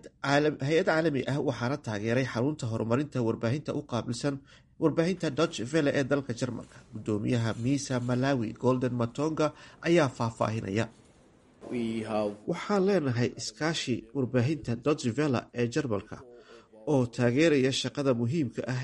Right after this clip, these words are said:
Speaker 1: ee Misa Malawi, gaar ahaan mashruucyada dhismaha awoodda saxafiyiinta dalka Malawi. Waxaan sidoo kale wada shaqayn la leenahay unesco oo taageerta warbaahinta xilliga doorashooyinka,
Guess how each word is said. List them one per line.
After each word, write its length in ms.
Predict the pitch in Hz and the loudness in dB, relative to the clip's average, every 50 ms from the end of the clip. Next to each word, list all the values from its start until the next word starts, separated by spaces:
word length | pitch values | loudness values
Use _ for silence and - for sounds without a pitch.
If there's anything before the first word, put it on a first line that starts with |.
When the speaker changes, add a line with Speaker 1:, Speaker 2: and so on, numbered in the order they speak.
| - - | -6 -6
Speaker 1:
ee 140 | 131 127 123 | -4 -4 -2
Misa 340 | 123 135 143 143 - - 117 | -2 -2 -2 -2 -2 -2 -2
Malawi, 440 | 107 107 107 113 120 123 120 113 101 98 | 0 0 2 4 4 4 4 4 2 -2
gaar 200 | - 101 101 - - | -4 -4 -4 -4 -6
ahaan 360 | - - - 113 127 156 151 139 - - - - - - - | -8 -8 -4 -2 -2 -2 -2 -4 -8 -16 -20 -20 -20 -10 -6
mashruucyada 680 | 143 139 - - 135 147 143 151 170 170 151 139 123 90 - | -4 -2 0 0 0 2 2 2 2 2 4 4 2 0 0
dhismaha 440 | - 117 - - 156 160 123 120 123 - - | -4 -6 -6 -4 -4 -2 -2 -2 -2 -2 -2
awoodda 380 | 131 127 123 139 147 123 127 | 0 2 2 2 0 0 -4
saxafiyiinta 720 | 117 - - 107 107 113 110 - 127 131 143 131 - - 113 | -6 -6 -8 -8 -8 -12 -10 -6 -4 -4 -4 -2 -4 -4 -4
dalka 300 | 117 131 123 123 - 120 | -2 -2 -4 -4 -6 -4
Malawi. 420 | 113 113 113 120 117 120 104 95 - - _ _ _ - - - - - | -2 0 2 4 4 4 2 0 -6 -14 _ _ _ -20 -20 -20 -20 -12
Waxaan 260 | - 123 117 135 127 | -8 -4 -4 -2 -2
sidoo 300 | 123 - 180 160 165 143 113 | 0 0 2 4 4 2 2
kale 220 | - 139 139 151 143 | 2 0 2 2 4
wada 240 | 120 120 117 113 | 4 4 2 2
shaqayn 520 | 117 - - 113 - - 127 139 156 165 156 - - - - - | 0 -2 -4 -6 -4 -2 -2 0 0 0 -2 -4 -10 -16 -8 -4
la 100 | 170 185 | 0 2
leenahay 560 | 170 147 123 113 110 101 107 113 117 117 113 | 4 4 2 2 0 -2 -2 0 0 2 0
unesco 460 | 110 113 135 147 143 - - - 107 - - - - | 2 2 2 2 2 0 -4 -8 -8 -10 -8 -4 -2
oo 140 | 127 120 | -2 -2
taageerta 600 | 113 120 - 117 110 107 113 113 113 110 - - 151 143 | -2 -2 -4 -4 -2 0 0 0 0 0 0 -2 -2 0
warbaahinta 580 | 135 131 120 123 113 110 127 151 131 - 127 - - - - - | 0 0 0 2 0 2 2 0 -2 -4 -4 -6 -6 -8 -14 -14
xilliga 320 | - - 165 135 120 120 | -8 -2 0 0 2 2
doorashooyinka, 760 | 110 117 120 113 107 110 - - 143 151 139 120 117 - 104 | 0 2 2 2 2 2 0 0 2 2 2 2 0 -4 -10